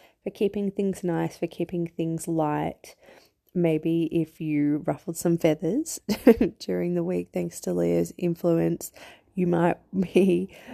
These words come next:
more in the Libra peacekeeper side on Sunday, trying to smooth the things, few things over. <laughs> There's always a few ways that the energy of the signs can play out.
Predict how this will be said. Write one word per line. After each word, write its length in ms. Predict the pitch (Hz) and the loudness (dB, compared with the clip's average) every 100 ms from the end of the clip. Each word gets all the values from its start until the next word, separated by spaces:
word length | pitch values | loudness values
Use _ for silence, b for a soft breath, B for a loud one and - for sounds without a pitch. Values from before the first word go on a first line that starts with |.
| B | B
more 460 | - 165 160 165 - | -2 2 4 4 2
in 380 | 175 175 170 165 | 0 0 0 -2
the 500 | 165 170 165 160 160 | -2 -2 0 0 -2
Libra 420 | 170 170 165 160 | -2 0 0 0
peacekeeper 600 | 165 180 175 - 196 196 196 | -2 -2 -4 -2 -4 -2 -6
side 320 | - 196 196 | -2 0 0
on 180 | 196 185 | -2 0
Sunday, 480 | 208 190 190 214 | 0 0 2 0
trying 220 | 233 - 180 | 0 -2 -2
to 80 | |
smooth 360 | 175 - 170 165 | -2 0 0 2
the 80 | 180 | 0
things, 460 | - 170 170 170 - | 0 -2 0 -4 -8
few 160 | - 190 | -4 -4
things 340 | - 175 175 - | 0 0 0 2
over. 440 | 175 175 208 320 294 - - | 4 4 2 0 -2 -4 0
<laughs> 840 | - 226 202 - - - - - | 4 2 0 -6 -20 -20 -20 -2
There's 180 | 185 170 | 0 2
always 280 | 170 170 180 | 2 0 -2
a 40 | |
few 240 | - 175 | -4 -4
ways 420 | 170 147 147 156 - | 0 2 2 0 -2
that 520 | 151 147 - - - - | -4 -4 -6 -14 -14 -4
the 160 | 160 | -4
energy 520 | - 156 160 - 160 160 | -2 -4 -4 0 0 2
of 260 | 151 165 | 0 -4
the 100 | - | -6
signs 380 | 160 160 156 151 | -4 -2 -2 -4
can 180 | - 170 | -4 -4
play 260 | - 175 - | -2 -2 0
out. 380 | 160 175 262 | -2 0 -2